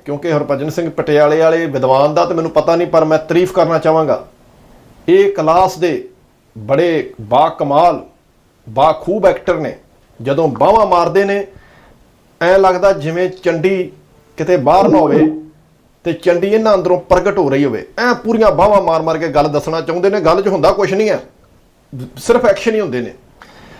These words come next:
ਉਹ ਮੈਨੂੰ ਐਂ ਮਹਿਸੂਸ ਹੁੰਦਾ ਕਿਸੇ ਵੇਲੇ ਜਦੋਂ ਇੱਥੋਂ ਬੀ ਬੀ ਸੀ ਤੇ ਨਿਊਜ਼ ਚੱਲਦੀ ਹੈ ਤੇ ਇੱਕ ਗੂੰਗਿਆਂ ਬੋਲਿਆਂ ਵਾਸਤੇ ਨਿਊਜ਼ ਵੀ ਚੱਲਦੀ, ਉਹਦੇ 'ਚ ਬਾਹਾਂ, ਹੱਥ, ਪੈਰ ਮਾਰੇ ਜਾਂਦੇ ਨੇ। ਮੈਨੂੰ ਲੱਗਦਾ ਸਾਰੀ ਟ੍ਰੇਨਿੰਗ ਸਰਦਾਰ ਸਾਹਿਬ ਨੇ ਉੱਥੋਂ ਲਈ ਹੈ। ਉਹਨਾਂ ਨੇ ਕਿਤਾਬ ਲਿਖੀ ਹੈ ਇੱਕ,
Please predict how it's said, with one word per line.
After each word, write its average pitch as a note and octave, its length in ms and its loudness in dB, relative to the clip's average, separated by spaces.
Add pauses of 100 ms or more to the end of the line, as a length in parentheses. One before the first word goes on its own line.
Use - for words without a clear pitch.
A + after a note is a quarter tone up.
(140)
ਉਹ G3 120 4
ਮੈਨੂੰ G#3 220 4
ਐਂ G3+ 140 4
ਮਹਿਸੂਸ A3 320 -8
ਹੁੰਦਾ F#3 200 -2
ਕਿਸੇ F3+ 220 -4
ਵੇਲੇ F#3+ 160 -4
ਜਦੋਂ F#3 260 -2
ਇੱਥੋਂ F#3 200 -4
ਬੀ D#3+ 140 -4
ਬੀ E3+ 140 -6
ਸੀ F3 180 -8
ਤੇ F3+ 160 0
ਨਿਊਜ਼ E3 300 -4
ਚੱਲਦੀ F3 380 0
ਹੈ G3 60 2
ਤੇ G3 120 -4
ਇੱਕ F#3 280 -2
ਗੂੰਗਿਆਂ D#3 420 0
ਬੋਲਿਆਂ E3+ 280 2
ਵਾਸਤੇ E3+ 240 -2
ਨਿਊਜ਼ E3 220 -2
ਵੀ F3+ 100 2
ਚੱਲਦੀ, D3 320 0
ਉਹਦੇ D#3 160 -2
'ਚ D#3 40 -2
ਬਾਹਾਂ, D3 500 2
ਹੱਥ, C3 120 -4
ਪੈਰ C#3 220 0
ਮਾਰੇ C3 220 0
ਜਾਂਦੇ B2 260 -2
ਨੇ। G#2+ 120 -6 (580)
ਮੈਨੂੰ D3+ 160 2
ਲੱਗਦਾ E3 260 2
ਸਾਰੀ F3 260 0
ਟ੍ਰੇਨਿੰਗ D#3 440 -2 (280)
ਸਰਦਾਰ C3+ 280 0
ਸਾਹਿਬ D3 220 2
ਨੇ C#3+ 60 -2
ਉੱਥੋਂ C3+ 240 -4
ਲਈ C#3+ 240 0
ਹੈ। C3+ 200 -2 (840)
ਉਹਨਾਂ C4 280 2
ਨੇ B3+ 100 2
ਕਿਤਾਬ G3 340 2
ਲਿਖੀ D3+ 280 -4
ਹੈ B2 60 -4
ਇੱਕ, - 100 -16